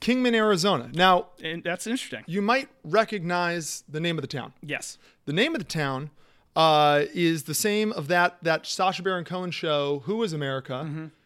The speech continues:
Speaker 1: He got them.
Speaker 2: He got them good.
Speaker 1: He punked them.
Speaker 2: He punked them real good.
Speaker 1: Uh, he went as, like, a super social justice warrior, uh, liberal guy
Speaker 2: Uh-huh.
Speaker 1: pitching to this town a mosque, and
Speaker 2: Yep.
Speaker 1: they said some very intolerant stuff.
Speaker 2: They
Speaker 1: And
Speaker 2: unraveled.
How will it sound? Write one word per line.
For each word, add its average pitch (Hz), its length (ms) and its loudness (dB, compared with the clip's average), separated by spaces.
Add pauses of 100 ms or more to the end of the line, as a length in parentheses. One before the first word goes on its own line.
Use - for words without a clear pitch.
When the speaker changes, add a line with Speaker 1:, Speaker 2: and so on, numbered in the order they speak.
Speaker 1:
He 170 300 -6
got 160 360 0
them. 139 240 -4
Speaker 2:
He 208 140 -2
got 214 240 4
them 170 260 0
good. 135 320 -2
Speaker 1:
He 202 160 0
punked 208 360 -2
them. 147 240 -4
Speaker 2:
He 180 80 -6
punked 185 240 2
them 160 160 0
real 165 160 2
good. 131 280 -10 (100)
Speaker 1:
Uh, 160 380 8
he 185 200 -4
went 202 500 -2
as, 175 400 2
like, 170 160 -2
a 151 40 -2
super 190 480 -2
social 160 320 -4
justice 160 380 -4
warrior, 160 520 -2 (400)
uh, 135 520 2
liberal 180 440 2
guy 151 380 4
Speaker 2:
Uh-huh. 143 240 -6 (160)
Speaker 1:
pitching 196 500 -2 (100)
to 180 140 -4
this 165 220 -4
town 165 440 -2
a 143 80 -6
mosque, 139 520 -4
and - 140 -6
Speaker 2:
Yep. 165 60 -2
Speaker 1:
they 180 140 2
said 175 340 -2
some 156 420 -4
very 165 380 -2
intolerant 170 560 -2 (300)
stuff. 185 340 -2
Speaker 2:
They 185 140 4
Speaker 1:
And 180 120 4
Speaker 2:
unraveled. 151 460 2